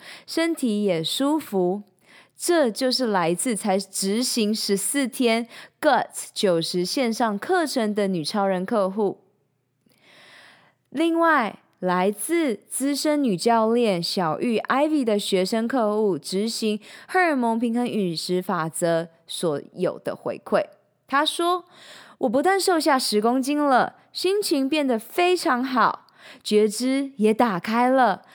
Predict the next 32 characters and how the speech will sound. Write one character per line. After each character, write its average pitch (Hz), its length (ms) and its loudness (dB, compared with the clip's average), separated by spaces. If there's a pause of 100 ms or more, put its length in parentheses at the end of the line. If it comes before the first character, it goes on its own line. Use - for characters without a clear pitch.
(260)
更 427 200 4
兴 359 220 -2
奋 349 140 0
的 262 140 2
是， 254 360 -2 (180)
我 254 100 2
交 311 380 2
了 269 140 2
一 254 60 -2
个 220 160 0
帅 254 300 0
哥 233 220 2
男 175 300 -2
友。” 185 280 0 (1200)
而 240 460 2 (140)
我 185 160 0
最 277 260 4
被 226 240 4
询 185 480 -2
问 226 180 0
到 208 200 2
的 170 160 -2
问 196 260 0
题 170 180 -4
就 180 240 0
是 170 360 -4 (560)
，“不 403 100 4
喝 403 160 4
咖 359 180 4
啡 359 160 2
的 330 160 2
你， 226 360 -2